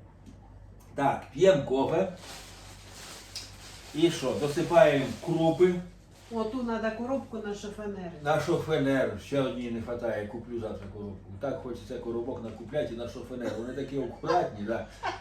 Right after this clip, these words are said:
Speaker 1: Щоб тут менше все
Speaker 2: Коробок,
Speaker 1: було.
Speaker 2: каже, накуплять і на шофенер.
Speaker 1: Да, да. І оці коробочки, все, все теж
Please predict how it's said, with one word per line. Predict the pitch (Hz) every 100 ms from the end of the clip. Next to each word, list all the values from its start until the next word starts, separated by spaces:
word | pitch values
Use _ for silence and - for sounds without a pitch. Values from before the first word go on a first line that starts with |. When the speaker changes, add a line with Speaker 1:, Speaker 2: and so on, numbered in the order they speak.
| 381 -
Speaker 1:
Щоб | -
тут | 156 165 415
менше | 180 180 - 440
все | -
Speaker 2:
Коробок, | 453 453
Speaker 1:
було. | 123
Speaker 2:
каже, | 440 415 415
накуплять | 403 403 403 415 427 415
і | 349
на | 359
шофенер. | - 143
Speaker 1:
Да, | 160 151 139 117 113
да. | 131 123 98 - - -
І | 139 160
оці | - 185
коробочки, | 180 170 156 160 147 - 180
все, | 143 - 165 147 117
все | - 151
теж | 147 135